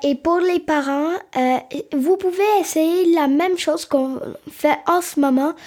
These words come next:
avec vos enfants parce que, euh,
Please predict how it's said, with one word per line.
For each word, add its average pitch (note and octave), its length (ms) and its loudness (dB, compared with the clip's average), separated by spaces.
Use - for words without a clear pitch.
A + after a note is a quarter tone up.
avec D4 640 0
vos B3 340 0
enfants B3+ 540 -2
parce B3+ 260 -4
que, A#3+ 260 0
euh, B3+ 180 4